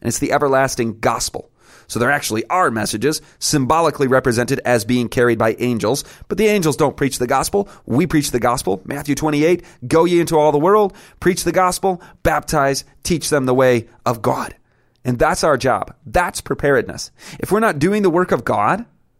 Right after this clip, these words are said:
if we're not spreading the messages that God has given to us to share to the world, the messages of warning and hope, then we're not going to be transformed ourselves,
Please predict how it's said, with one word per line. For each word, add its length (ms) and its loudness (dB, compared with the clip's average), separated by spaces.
if 120 -8
we're 60 2
not 160 0
spreading 500 2
the 60 0
messages 680 -2
that 140 2
God 240 2
has 120 0
given 200 0
to 220 2
us 100 -2
to 100 -2
share 320 2
to 120 -4
the 100 0
world, 400 0
the 120 4
messages 400 -2
of 100 -2
warning 400 0
and 80 -4
hope, 480 -2
then 340 0
we're 240 2
not 280 0
going 180 4
to 80 0
be 80 2
transformed 680 0
ourselves, 760 0